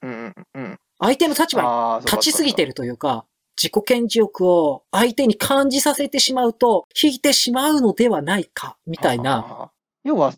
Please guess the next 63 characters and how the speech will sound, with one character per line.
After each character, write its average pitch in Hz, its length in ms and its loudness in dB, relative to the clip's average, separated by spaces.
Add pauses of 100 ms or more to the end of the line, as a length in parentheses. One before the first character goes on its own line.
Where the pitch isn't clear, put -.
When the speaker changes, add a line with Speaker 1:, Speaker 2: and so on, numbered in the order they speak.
Speaker 1:
あ 165 80 -4
れ 240 60 -2
で 320 60 -6
す - 60 -10
よ 131 60 -4
ね、 123 100 -8
そ 147 200 -8
の、 135 400 0
外 403 300 2
か 294 140 2
ら 208 100 6
の 151 100 -2
視 170 160 -6
線 180 260 0
っ 175 60 -8
て - 100 -4
い 175 80 2
う 170 60 0
も 175 140 0
の 185 140 2
が 214 320 -2 (280)
で 143 280 -4
か 202 140 0
く 113 100 -4
な 202 80 2
っ 190 80 -8
て 113 100 -6
る 104 60 -4
っ 98 40 -12
て - 160 -14
い 113 60 -8
う - 40 -12
と 113 80 -12
こ 117 100 -8
ろ 117 60 -8
で、 120 140 -2
Speaker 2:
そ 120 320 0
う 190 40 -4
そ 185 140 -4
う - 20 -4
そ 247 160 -2
う。 359 40 2
Speaker 1:
ど 359 40 2
う 196 60 0
見 185 100 2
ら 214 80 2
れ 180 100 0
て 165 120 -2
る 147 100 0
か 214 160 4
っ 196 80 -6
て、 196 240 -2
Speaker 2:
う - 100 -8
ん。 - 20 -6
Speaker 1:
ど 277 180 4
う 262 40 2
見 208 120 -2
ら 269 100 2
れ 294 140 0
て 277 120 -2
る 269 120 0
か 262 140 -2
っ 247 60 -6